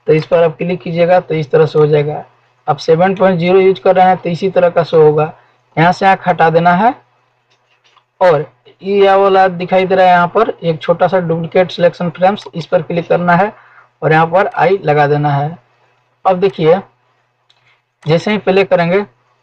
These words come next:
तो बहुत देर के बाद यहाँ पर दस second time है, तो इसको shift के साथ select करेंगे और यहाँ एक second पर click करेंगे और देखिए, देखिए एक ही बार में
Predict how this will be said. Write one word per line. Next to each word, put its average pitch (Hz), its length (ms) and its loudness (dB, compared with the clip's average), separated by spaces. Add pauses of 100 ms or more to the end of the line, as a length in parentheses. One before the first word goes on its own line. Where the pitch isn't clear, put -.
(160)
तो 165 80 -8
बहुत 196 380 2
देर 202 240 2
के 196 140 -2
बाद 180 320 4
यहाँ 180 180 2
पर 175 200 -2
दस 190 220 0
second 180 280 -2
time 165 280 0
है, 208 140 0 (380)
तो - 80 0
इसको 160 200 -4
shift 190 300 0
के 180 100 -2
साथ 180 220 0
select 185 320 -2
करेंगे 165 420 2 (440)
और 151 100 0
यहाँ 175 160 2 (120)
एक 180 160 0
second 180 320 -4
पर 175 100 -2
click 165 260 -4
करेंगे 160 320 2
और 156 220 -2
देखिए, 151 460 -2 (3750)
देखिए 156 300 -2 (560)
एक 196 240 2
ही 226 120 -2
बार 202 180 2
में 202 300 -2